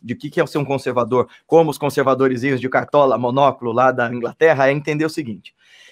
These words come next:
Eles visam pelo bem-estar das instituições. Eles entendem que a sociedade tem que se transformar sim, mas não de uma maneira abrupta e, e rompendo com tudo que a gente já construiu até então.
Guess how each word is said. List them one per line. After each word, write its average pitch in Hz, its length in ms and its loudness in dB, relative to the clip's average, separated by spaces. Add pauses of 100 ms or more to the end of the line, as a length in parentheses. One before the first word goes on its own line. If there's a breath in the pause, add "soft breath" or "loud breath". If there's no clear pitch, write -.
Eles 123 280 -2
visam 196 520 -2
pelo 180 220 2
bem-estar 151 480 0
das 165 140 -2
instituições. 160 760 -6
Eles 151 220 0
entendem 190 560 0
que 147 320 0 (320 loud breath)
a 120 100 -2
sociedade 131 540 0
tem 170 180 0
que 190 80 -4
se 160 120 -4
transformar 120 500 -2
sim, 165 480 -4 (240 soft breath)
mas 151 380 0
não 175 420 2
de 190 80 -4
uma 185 140 0
maneira 160 380 2
abrupta 160 720 -2
e, 165 200 -8
e 151 120 -6
rompendo 170 600 -2
com 165 160 -2
tudo 165 240 -6
que 170 80 -4
a 160 40 0
gente 160 220 -6
já 170 100 2
construiu 160 400 0
até 160 160 0
então. 117 280 -10